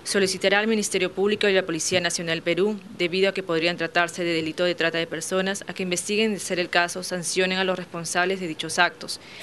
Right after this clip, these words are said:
y a que se pongan en contacto con la municipalidad que usted dirige, a fin que se dispongan de, de la información pertinente y que puedan realizar las acciones coordinadas. Sin otro particular,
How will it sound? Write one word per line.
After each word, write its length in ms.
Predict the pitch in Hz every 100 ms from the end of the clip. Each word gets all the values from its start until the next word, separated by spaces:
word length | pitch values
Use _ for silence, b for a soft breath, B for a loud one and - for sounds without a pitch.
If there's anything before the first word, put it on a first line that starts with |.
| B B -
y 60 |
a 60 | 202
que 80 | 208
se 120 | 214
pongan 320 | 214 220 220
en 60 | 220
contacto 440 | 220 196 190 190
con 120 | 190
la 60 | 185
municipalidad 640 | 180 175 - 175 175 180
que 80 | 180
usted 240 | - 185
dirige, 420 | 170 170 185 202 - B B B
a 80 | 190
fin 160 | 226
que 80 | 220
se 120 | 240 214
dispongan 520 | 190 190 196 202 196
de, 240 | 185 175 175 -
de 120 | 165 170
la 60 |
información 640 | 170 165 - 170 - 180
pertinente 640 | 185 185 175 180 196 196 208
y 120 | 185 - -
que 80 | 175
puedan 340 | 185 185 185
realizar 400 | 190 180 - 165
las 140 | 170 170
acciones 360 | 165 165 156
coordinadas. 600 | 160 165 156 147 123 -
Sin 200 | - 170
otro 200 | 165 190
particular, 560 | 190 - 160 170 196